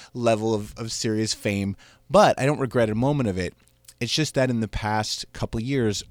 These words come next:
every time I get on stage now, even if it's a great show and it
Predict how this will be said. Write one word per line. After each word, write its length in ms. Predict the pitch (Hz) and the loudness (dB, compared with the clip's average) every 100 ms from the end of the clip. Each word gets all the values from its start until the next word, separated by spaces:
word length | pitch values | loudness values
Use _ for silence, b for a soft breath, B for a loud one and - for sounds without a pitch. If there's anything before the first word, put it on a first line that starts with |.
| - - | -14 -4
every 180 | 107 | -2
time 160 | 117 110 | 0 0
I 60 | 104 | 0
get 140 | 98 | -2
on 100 | 95 | -2
stage 380 | 92 107 107 - | -2 -2 -2 -2
now, 240 | 92 90 | -2 -4
even 260 | - 113 113 | -4 -4 -2
if 120 | 104 | -2
it's 100 | 104 | -6
a 60 | 98 | -6
great 320 | 95 101 101 | -4 -2 -2
show 340 | - 107 104 | 0 2 2
and 80 | 98 | 0
it 40 | - | -4